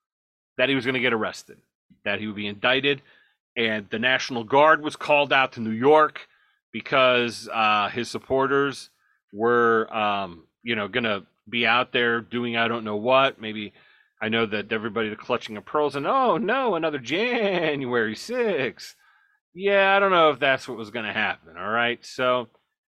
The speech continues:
Truth Social is where His Majesty Donald Trump hangs out, right? So I haven't been able to see what it looks like because I, I, you have to have a username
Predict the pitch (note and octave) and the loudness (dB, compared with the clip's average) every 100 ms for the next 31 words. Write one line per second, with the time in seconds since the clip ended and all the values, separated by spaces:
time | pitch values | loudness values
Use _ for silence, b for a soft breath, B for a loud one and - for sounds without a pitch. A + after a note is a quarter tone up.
0 | _ _ - A3 C4 - G3 E3+ - D3+ | _ _ -8 -4 -4 0 4 4 4 2
1 | C#3 A#2 C3+ C#3 C#3 C3+ A#2+ C3 A#2 B2+ | 2 2 4 6 6 2 -2 -6 -2 0
2 | B2 A#2 A2 B2+ A#2+ G2+ B2 A#2 G#2 - | 0 -2 -8 -6 -4 -2 0 0 -4 -4
3 | A#2 F#2 G#2+ G2+ F2 G2 F2+ G2 G2 G2 | -4 -4 -6 -6 -8 -8 -8 -6 -6 -6
4 | F2+ _ _ _ _ - C#3 B2+ - A#2+ | -10 _ _ _ _ -6 0 0 -2 -2
5 | D#3 F#3+ F3+ F#3+ E3+ D3+ D3 C3+ C3 A#2+ | 0 2 2 0 0 0 0 2 0 2
6 | A#2+ A2+ - - B2 A#2 G#2+ G2+ - - | 0 0 -2 -8 -4 -2 -4 -8 -14 -18
7 | - C#3 C3 A#2+ G#2+ G#2+ A#2+ G#2 A2 A#2+ | -6 -2 -2 -2 -4 -2 -2 -2 -2 -2
8 | A2+ - G#2+ G2+ G2 - _ _ _ _ | -2 -6 -4 -4 -4 -10 _ _ _ _
9 | _ G#2+ A2+ C#3+ C#3+ C3 A#2+ A2 - A2+ | _ -8 -4 2 6 6 6 2 -4 -2
10 | G2+ B2+ C3 B2 B2 B2+ C#3+ C#3+ C#3 C3+ | 0 0 -2 -4 -2 2 0 0 0 0
11 | A2+ G#2+ B2 A#2 A#2+ A#2 A2+ A2+ | 0 -4 -4 -4 -4 -2 0 -2